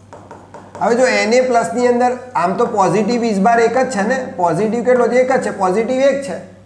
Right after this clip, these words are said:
એક ઇલેક્ટ્રોન હોય તો one point six into ten raise to minus nineteen માઇનસ હોય, તો એક પ્લસ હોય તો one point six into ten raise to minus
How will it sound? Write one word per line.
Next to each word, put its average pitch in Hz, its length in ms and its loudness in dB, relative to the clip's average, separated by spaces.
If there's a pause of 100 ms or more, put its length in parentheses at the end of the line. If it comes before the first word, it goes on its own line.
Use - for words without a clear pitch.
(640)
એક 277 320 2
ઇલેક્ટ્રોન 262 460 4
હોય 262 160 4
તો 247 100 4
one 254 220 0
point 254 240 0
six 247 200 -4
into 254 240 -2
ten 247 200 2
raise 247 160 -2
to 254 100 2
minus 233 380 0
nineteen 247 360 0
માઇનસ 285 460 2
હોય, 131 120 -6 (580)
તો 220 180 4
એક 262 160 -4
પ્લસ 294 320 2
હોય 240 60 2
તો 226 200 0
one 233 140 0
point 254 320 0
six 247 240 -6
into 254 240 -4
ten 247 180 2
raise 254 160 -2
to 254 140 2
minus 233 280 2